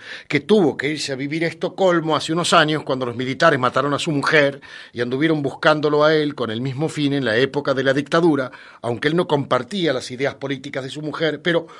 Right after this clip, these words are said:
por lealtad había decidido discutirlas solamente en privado con ella. En el propio Tomatis, el que un poco menos de treinta años antes le había puesto el sobrenombre de matemático, por,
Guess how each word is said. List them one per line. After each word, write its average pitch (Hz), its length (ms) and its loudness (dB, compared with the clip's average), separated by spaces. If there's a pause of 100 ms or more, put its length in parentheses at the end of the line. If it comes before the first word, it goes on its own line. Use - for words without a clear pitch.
(100)
por 156 240 8
lealtad 139 720 4
había 151 200 0
decidido 147 380 -2
discutirlas 147 600 -2
solamente 160 420 -2
en 123 180 -4
privado 131 580 0
con 80 200 -16
ella. 65 340 -20 (520)
En 139 140 0
el 131 160 -2
propio 254 360 4
Tomatis, 113 720 0
el 120 160 -8
que 131 100 -6
un 143 140 -4
poco 170 300 -6
menos 143 300 -2
de 107 120 -8
treinta 151 360 -2
años 143 280 -2
antes 95 420 -10 (280)
le 104 100 -6
había 135 200 0
puesto 143 260 -2
el 120 60 -4
sobrenombre 120 540 -2
de 107 80 -6
matemático, 101 760 -8 (340)
por, 117 220 -8